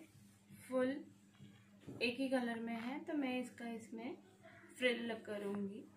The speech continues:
तो ये मैं पिलो का माप आपको बाद में बताऊंगी। ये गद्दे का माप मैंने ले लिया है, इसकी चौड़ाई है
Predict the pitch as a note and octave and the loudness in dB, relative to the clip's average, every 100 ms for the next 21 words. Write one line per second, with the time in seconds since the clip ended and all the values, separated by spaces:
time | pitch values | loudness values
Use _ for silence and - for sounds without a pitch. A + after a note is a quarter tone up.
0 | - - - - A#3 A3+ A#3 A#3 A#3 B3 | -18 -16 -14 -8 -6 -4 0 0 -2 -4
1 | A3+ A3+ A#3+ A#3 A3+ G#3+ A3+ A3 - A3 | -2 -2 -2 -2 0 0 0 -2 -2 0
2 | A3 G#3+ A3+ A#3 A#3 A#3+ A#3 A#3+ D4 F#4+ | 0 0 -4 -6 -4 -4 -4 -4 0 2
3 | - - - B3+ B3+ B3+ C4 - A#3+ G3+ | 2 2 -6 -6 -4 0 0 2 0 0
4 | B3+ C#4 C#4+ C#4 C4 B3 C4+ C4 C4 B3+ | 0 0 6 8 6 4 2 4 4 4
5 | B3+ B3 B3+ B3+ B3+ C#4 E4 - - - | 2 2 2 0 2 2 0 -4 -18 -20
6 | - - F4+ F4+ - - - - - - | -20 -20 -20 -18 -18 -20 -20 -20 -20 -20
7 | - - - - - - - - - - | -20 -18 -18 -20 -20 -20 -20 -18 -16 -16
8 | - - - - - - - - - - | -16 -16 -14 -12 -12 -14 -20 -20 -20 -10
9 | - A#3+ - C4+ C4+ A#3+ A#3 A#3+ B3+ C#4 | -6 -2 0 4 6 8 8 8 8 8
10 | C4+ C4 B3+ C4+ | 6 6 6 4